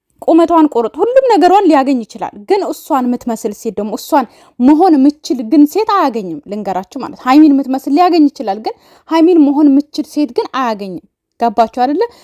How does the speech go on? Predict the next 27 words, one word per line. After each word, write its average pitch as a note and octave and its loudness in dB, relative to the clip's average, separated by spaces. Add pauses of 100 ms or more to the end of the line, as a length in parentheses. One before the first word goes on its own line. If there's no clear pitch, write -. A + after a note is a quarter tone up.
(180)
ስለዚህ G4 2
ሁለታችሁን E4 0
ከመነቋቋር D#4 2
ጀርባ B3 2
እያሳያችሁ፣ D4 0
ጸጉር B3 -2
እያሳያችሁ፣ D4+ 0
እግርና D4 4
እጅ C4+ 0
እያሳያችሁ B3 0
ከምታመጡ C#4+ 2
ማለት F4 -6
ነው። A#3+ -10
የቡታጀራ C4 -2
ወንዶች D#4 0 (320)
የተለመደ G#4+ 2
ነው C#4+ 2
ይሄ C#4+ 0
እኮ። B3 -8 (200)
ከድሮም D#4 -2
ጀምራችሁ E4 0
ይሄ D#4+ 0
ነው D#4 0
በቃ G3 -6
እናንተ G#3+ -8
ስራችሁ A#3+ -4
ነው። F3 -6